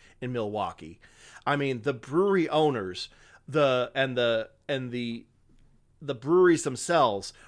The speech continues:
were always like this, like, I mean, almost royalty in that city. Um, and, you know, community leaders,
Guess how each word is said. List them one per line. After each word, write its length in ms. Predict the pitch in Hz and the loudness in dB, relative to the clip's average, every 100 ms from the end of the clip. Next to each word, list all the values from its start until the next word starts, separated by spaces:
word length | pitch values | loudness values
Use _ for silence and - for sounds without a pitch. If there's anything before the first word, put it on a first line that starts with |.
| - | -10
were 120 | 131 | -4
always 400 | 151 202 202 175 | 0 2 2 2
like 220 | 165 160 | 2 2
this, 280 | 143 131 - | 0 -2 -4
like, 500 | 151 127 117 - - _ _ _ _ _ | 0 2 2 -4 -18 _ _ _ _ _
I 60 | 156 | -4
mean, 280 | 151 139 - - | -4 -4 -10 0
almost 320 | 190 254 - | 2 4 0
royalty 760 | 127 151 160 113 - 87 76 - _ _ _ _ | 0 4 6 4 -4 -14 -18 -20 _ _ _ _
in 380 | 139 135 120 113 | -6 -4 -4 -2
that 220 | 123 101 | -2 -2
city. 440 | - 117 90 78 - _ - - _ _ _ | -6 -10 -10 -14 -20 _ -20 -20 _ _ _
Um, 500 | 120 117 101 90 82 _ _ _ _ _ _ _ _ _ _ _ _ _ _ _ | 0 0 0 -4 -10 _ _ _ _ _ _ _ _ _ _ _ _ _ _ _
and, 460 | 156 143 135 131 120 - | 0 2 2 0 -4 -4
you 100 | 156 | -2
know, 100 | 131 | -2
community 520 | 156 151 214 190 160 | -2 0 0 0 0
leaders, 560 | 151 196 131 110 - | 0 2 0 -2 -6